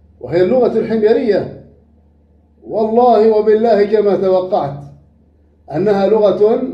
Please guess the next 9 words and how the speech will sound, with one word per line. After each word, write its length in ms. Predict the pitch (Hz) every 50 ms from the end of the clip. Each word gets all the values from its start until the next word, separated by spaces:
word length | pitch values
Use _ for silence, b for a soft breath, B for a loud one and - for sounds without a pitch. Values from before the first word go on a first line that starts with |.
| - - - - _ _ _ _ _ _ _ _ _
من 540 | - 151 190 208 214 202 202 196 - - - - - _ _ _ _ _ _ _ _ _ _ _ _ _ _ _ _ -
العالم 440 | 151 175 180 185 233 262 220 202 202
السفلي، 680 | 196 - - 202 - - 220 277 269 220 165 - - - _ _ _ _ _ _ _ _ _ _ _ _ _ _ _ _ _ _ -
وهذا 840 | 143 156 156 170 214 247 233 208 214 214 226 247 254 247 - - - - - _ _ _ _ _ _ _ _ _ _ _ _ _ _ _ _ _ _ _ - 127
جاء 520 | 208 247 262 247 233 247 269 277 277 269
نتيجة 400 | - 240 254 240 233 202 226 220
التزاوج 600 | 190 - 208 190 180 220 233 220 214 202 185 202
الذي 320 | 196 196 214 214 202 185
حصل 420 | - 196 208 196 196 190 185 190